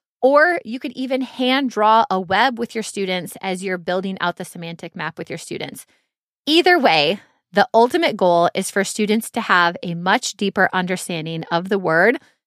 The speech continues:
than just the definition. So, if you want to take a small step to align your instruction to the science of reading,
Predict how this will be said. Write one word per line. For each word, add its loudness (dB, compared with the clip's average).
than 0
just 0
the -2
definition. -8
So, 0
if -10
you -6
want 0
to -2
take 0
a 0
small -4
step 0
to -6
align -2
your 2
instruction -2
to -4
the -6
science -8
of -4
reading, -4